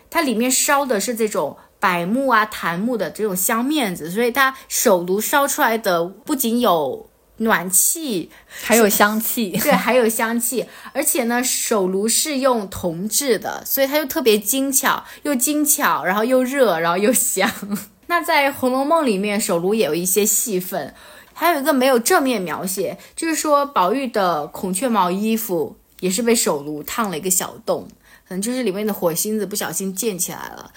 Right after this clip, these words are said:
Speaker 1: 那这个是来自于晴雯的推测，然后晴雯就帮他补了这个孔雀毛的衣服。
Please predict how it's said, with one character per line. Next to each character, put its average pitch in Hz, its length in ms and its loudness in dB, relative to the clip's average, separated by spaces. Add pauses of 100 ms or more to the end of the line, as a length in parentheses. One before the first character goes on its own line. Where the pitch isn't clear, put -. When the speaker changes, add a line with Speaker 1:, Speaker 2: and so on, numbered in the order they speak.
(160)
Speaker 1:
那 302 120 0 (120)
这 311 120 -4
个 302 80 0
是 285 140 0
来 190 180 4
自 226 220 -6
于 196 160 -4
晴 185 280 -2
雯 180 120 -4
的 185 80 -6
推 220 260 -4
测， 208 380 -4 (180)
然 - 120 -16
后 190 160 -6
晴 185 180 -8
雯 160 100 -12
就 185 80 -8
帮 185 160 -10
他 190 140 -8
补 - 320 -18
了 - 240 -14
这 190 80 -10
个 175 220 -10 (420)
孔 170 160 -8
雀 214 160 -4
毛 156 160 -4
的 156 80 -6
衣 185 240 -4
服。 - 260 -10